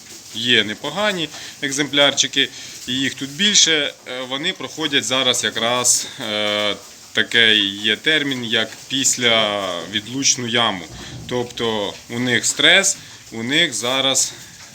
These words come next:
той період найтяжчий їхнього життя,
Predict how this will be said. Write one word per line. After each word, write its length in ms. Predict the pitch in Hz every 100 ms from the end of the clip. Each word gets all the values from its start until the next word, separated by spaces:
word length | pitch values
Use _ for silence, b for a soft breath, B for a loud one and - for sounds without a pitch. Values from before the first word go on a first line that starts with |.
| - -
той 200 | 131 117
період 540 | 113 131 160 165 -
найтяжчий 600 | 117 98 117 127 - 113
їхнього 380 | 107 - 110 101
життя, 480 | 104 104 165 190